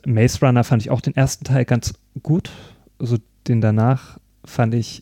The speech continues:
nicht so gut. Den dritten habe ich erst gar nicht dann angeschaut. <laughs> Aber, ähm, Cube fand ich damals ziemlich cool, so von der Prämisse und wie der so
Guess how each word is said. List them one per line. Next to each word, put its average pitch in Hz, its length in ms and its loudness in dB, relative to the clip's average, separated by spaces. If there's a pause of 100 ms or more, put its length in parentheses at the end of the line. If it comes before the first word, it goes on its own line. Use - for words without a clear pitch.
nicht 143 200 -4
so 165 140 0
gut. - 420 0 (100)
Den 117 80 4
dritten - 280 0
habe 117 120 4
ich - 60 -8
erst 120 220 -2
gar 117 100 2
nicht 117 160 0
dann 117 300 0
angeschaut. 147 520 -2 (520)
<laughs> - 460 -2
Aber, 113 460 6
ähm, 110 380 2 (460)
Cube 131 320 0
fand 127 240 0
ich - 180 -4
damals 139 520 0
ziemlich 135 320 -4 (100)
cool, 139 200 4
so 104 100 0
von 104 220 -2
der 98 320 -2 (240)
Prämisse 113 560 0
und 98 500 -8 (640)
wie 117 360 -4
der 104 240 4
so 98 540 -2